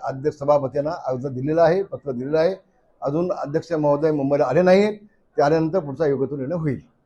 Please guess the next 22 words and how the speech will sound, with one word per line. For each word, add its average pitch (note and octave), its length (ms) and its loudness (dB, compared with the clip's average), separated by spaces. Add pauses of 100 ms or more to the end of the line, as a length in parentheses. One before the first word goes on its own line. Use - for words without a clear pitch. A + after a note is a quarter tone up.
(440)
पुढचा D3 180 -2
योग्य C#3+ 200 2
तो D#3 100 -2
निर्णय B2+ 240 -2
होईल. C#3+ 200 -2 (400)
पण B3 260 8 (440)
एक A3 140 10
गोष्ट G3+ 200 4
मी G3+ 120 6
आपल्याला F3 260 4
सांगतो, D#3+ 500 0 (240)
या G#3 400 8 (440)
गोष्टीचा F#3+ 480 6 (640)
कुठेही G#3 720 8 (340)
आम्ही G#3 140 6
पाठिंबा G#3 400 6
दिलेला F3+ 300 8
नाही. G#3+ 520 4 (400)
आम्ही G3+ 180 4
आतापर्यंत G#3 500 6
स्वच्छपणे G#3 560 4
जगलोय. G3+ 400 10